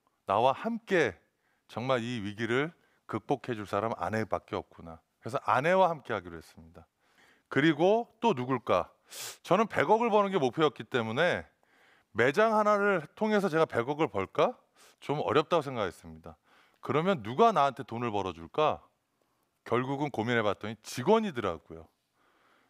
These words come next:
어, 고객님들이 돈을 벌어준다는 게 아니라 제일의 고객은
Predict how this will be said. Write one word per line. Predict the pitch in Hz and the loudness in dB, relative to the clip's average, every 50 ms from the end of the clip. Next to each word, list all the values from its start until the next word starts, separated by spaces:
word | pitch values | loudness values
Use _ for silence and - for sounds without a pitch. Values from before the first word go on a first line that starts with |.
| _ _ | _ _
어, | - 110 104 101 - - - | -10 -8 -8 -8 -8 -8 -2
고객님들이 | - 131 170 202 240 240 247 240 226 220 214 202 | 0 2 2 2 2 2 2 2 2 0 0 0
돈을 | 151 165 165 175 | 2 2 2 4
벌어준다는 | 160 170 165 165 156 147 156 139 117 _ _ _ _ _ - 123 131 131 139 | 4 2 2 0 -2 -6 -10 -14 -16 _ _ _ _ _ 0 0 0 0 0
게 | 143 151 | -2 0
아니라 | 110 107 120 | 0 0 -2
제일의 | 110 - - - 131 151 165 156 139 151 147 | -4 -6 -2 0 2 2 2 2 0 0 -2
고객은 | - - 101 98 98 104 101 98 107 139 170 196 | -2 -4 -8 -6 -4 -6 -6 -6 -6 -8 -8 -8